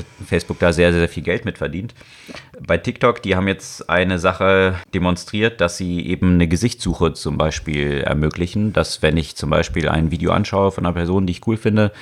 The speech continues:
kann ich auf das Gesicht tippen und krieg dann weitere Videos dieser Person oder Videos,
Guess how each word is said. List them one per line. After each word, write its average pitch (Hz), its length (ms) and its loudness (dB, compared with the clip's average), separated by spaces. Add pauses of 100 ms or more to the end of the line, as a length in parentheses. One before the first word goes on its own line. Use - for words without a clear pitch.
(340)
kann 87 200 0
ich 87 340 0
auf 80 200 0
das - 280 -6
Gesicht 90 400 -4
tippen - 380 -2
und 87 200 -2
krieg - 200 -6
dann 85 180 2
weitere 87 340 2
Videos 78 400 -4
dieser 85 240 -2
Person 92 440 0
oder 82 420 2
Videos, 90 560 -2